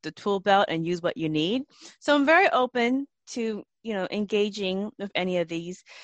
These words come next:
But this seems to be kind of permeating in <laughs> my work, which is why I was like, "Okay, there's a spiritual connection to this." And for some reason, when I,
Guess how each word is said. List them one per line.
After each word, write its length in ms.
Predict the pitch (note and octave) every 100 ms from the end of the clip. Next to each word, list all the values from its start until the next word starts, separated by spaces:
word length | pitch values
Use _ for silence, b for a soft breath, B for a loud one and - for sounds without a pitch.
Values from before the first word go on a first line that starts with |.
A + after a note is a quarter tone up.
| B
But 120 | A#3+
this 140 | B3 F4
seems 320 | - G#4+ G4+
to 140 | G4 D#4+
be 240 | D#4 D4+
kind 220 | C#4 D4+ D4
of 80 | -
permeating 720 | C#4+ D4+ D#4 C4 A3 G#3 G3+
in 240 | G3+ A3+
<laughs> 100 | A#3
my 180 | A3+ G#3
work, 420 | G#3+ D#4 F#3+ F3
which 180 | F#3+ G3
is 140 | A3+ G3
why 160 | F#3+
I 40 | F#3
was 60 | F3+
like, 100 | G#3+
"Okay, 240 | - A#3
there's 240 | G3+ A#3
a 80 | A#3
spiritual 480 | - B3 B3 D#4 D#4+
connection 500 | D#4 A#3 G#3 - G#3+
to 100 | G3
this." 220 | E3 D#3+ -
And 240 | E3 E3 - B B B B -
for 120 | G3+
some 400 | - A#3 A#3+ B3
reason, 540 | A#3+ B3 A3 G3 F3
when 140 | F3 F3
I, 140 | F3+